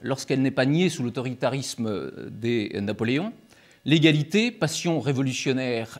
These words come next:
et collective, pour reprendre l'expression de Tocqueville, s'impose dans le sillage de l'arasement des conditions, réalisé notamment le quatre août dix-sept cent quatre-vingt-neuf, abolition des privilèges. L'égalité domine sous l'égide d'un entra-, d'un État centralisateur,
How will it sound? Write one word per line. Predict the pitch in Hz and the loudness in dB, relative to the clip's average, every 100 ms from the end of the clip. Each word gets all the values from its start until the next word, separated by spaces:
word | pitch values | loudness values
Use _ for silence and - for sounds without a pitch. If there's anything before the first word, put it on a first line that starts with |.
| - | -8
et | |
collective, | 110 117 123 - 226 175 | -4 -4 -4 -4 -6 -6
pour | - 107 | -10 -8
reprendre | 110 - 104 | -8 -6 -8
l'expression | 98 - 107 - 113 - | -8 -12 -10 -8 -8 -8
de | 104 | -8
Tocqueville, | 98 110 113 165 240 233 - - - | -6 -8 -6 -6 -6 -8 -16 -20 -16
s'impose | - 170 165 214 233 175 160 127 | 0 4 4 6 4 4 2 2
dans | 151 | 2
le | 151 | 2
sillage | - 147 180 214 170 | 0 4 6 4 2
de | 139 | 4
l'arasement | 143 147 151 139 180 | 6 6 4 2 2
des | 139 | 2
conditions, | 147 147 - 123 95 | 2 0 -2 -6 -6
réalisé | 107 104 98 104 | -6 -4 -4 -4
notamment | 131 104 104 127 | -4 -4 -6 -6
le | |
quatre | 120 113 - | -6 -8 -8
août | 139 - | -10 -10
dix-sept | 107 117 | -14 -12
cent | 107 | -10
quatre-vingt-neuf, | 101 101 101 135 147 | -12 -10 -8 -8 -6
abolition | 104 104 - 165 160 | -8 -8 -10 -10 -10
des | 113 | -8
privilèges. | 110 - 101 98 - - - _ - - - - _ _ _ _ _ _ _ _ | -8 -10 -12 -12 -16 -20 -20 _ -20 -20 -20 -20 _ _ _ _ _ _ _ _
L'égalité | - 185 196 180 - 247 269 | 4 8 8 6 6 6 4
domine | 185 151 131 196 226 202 131 107 - _ _ _ - | 2 2 6 8 8 6 2 -2 -12 _ _ _ -14
sous | - 190 | -2 2
l'égide | 185 160 202 139 | 4 4 2 2
d'un | 135 131 139 | 4 4 2
entra-, | 147 - 151 | 0 -2 -6
d'un | 139 147 | 2 4
État | 156 165 | 4 2
centralisateur, | 156 156 151 131 131 - 180 233 - | 0 -2 -2 -2 -2 0 -2 -2 -8